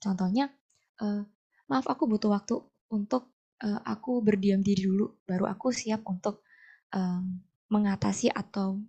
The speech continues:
berdiskusi lagi nih, untuk mencari jalan keluar atas masalah ini." Nah, ini fokusnya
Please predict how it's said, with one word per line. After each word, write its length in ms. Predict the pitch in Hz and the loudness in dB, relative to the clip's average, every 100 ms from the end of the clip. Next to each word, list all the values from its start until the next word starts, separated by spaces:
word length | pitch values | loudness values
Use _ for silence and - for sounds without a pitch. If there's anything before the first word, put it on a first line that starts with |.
| - | 2
berdiskusi 480 | 202 208 - 214 220 | 4 4 2 0 4
lagi 320 | 214 196 208 | 4 4 2
nih, 240 | 202 185 _ _ _ _ _ _ 196 | 2 0 _ _ _ _ _ _ -2
untuk 320 | 202 208 - | 0 0 -2
mencari 320 | 214 202 196 | -4 0 2
jalan 240 | 190 185 190 | 2 2 2
keluar 240 | 202 214 | 2 2
atas 240 | - 202 | 0 -2
masalah 320 | - 185 185 180 | -2 -2 -4 -4
ini." 240 | 180 175 165 _ _ _ - | -4 -6 -8 _ _ _ -2
Nah, 80 | 190 | 0
ini 160 | 240 | 0
fokusnya 560 | - - 190 - 262 | 0 0 0 2 2